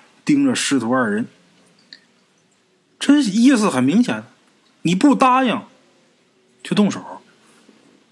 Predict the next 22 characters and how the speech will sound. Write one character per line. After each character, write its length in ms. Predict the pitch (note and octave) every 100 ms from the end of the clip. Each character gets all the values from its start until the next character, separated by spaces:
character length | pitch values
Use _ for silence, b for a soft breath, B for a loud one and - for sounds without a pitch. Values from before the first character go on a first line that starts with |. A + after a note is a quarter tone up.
| _ _ _ _ _ _ _ _ _
陈 160 | - G3
家 140 | A3
豪 180 | F3 F#3+
这 120 | G3+
时 100 | C#3+
候 80 | B2
说 240 | A#2 G#2+ G#2
呀：“ 180 | F2 - - - _ B B B B B B
<laughs> 380 | B B _ -
二 220 | - B2+
位 200 | G#2+ F#2+
师 340 | - - G2
傅， 140 | F2+ -
请 640 | - - G2+ F#2 F#2+ F#2+ G#2
吧， 460 | D3 G3+ G3 E3 _ _ _ _ _
你 160 | - D3+
们 180 | C3+ B2+
都 180 | A3+ G#3
是 100 | C#3
明 360 | A#2+ C#3 A3
白 100 | G3+
人， 240 | B2 G#2